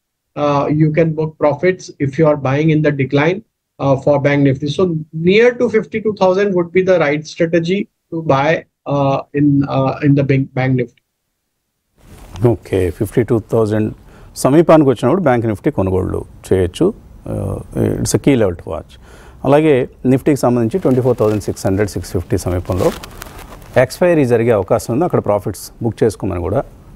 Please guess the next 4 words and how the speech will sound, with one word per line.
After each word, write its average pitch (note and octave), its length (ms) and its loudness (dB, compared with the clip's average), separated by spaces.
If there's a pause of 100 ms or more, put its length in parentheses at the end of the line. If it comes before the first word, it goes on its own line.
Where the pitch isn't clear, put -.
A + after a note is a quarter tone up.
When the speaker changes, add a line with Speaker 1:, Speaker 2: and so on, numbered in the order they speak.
(180)
Speaker 2:
సజెషన్ F#2+ 360 0
ఇస్తున్నారు. - 380 -12 (880)
ఓకే, - 180 -8 (1160)
మరికొన్ని C3+ 380 4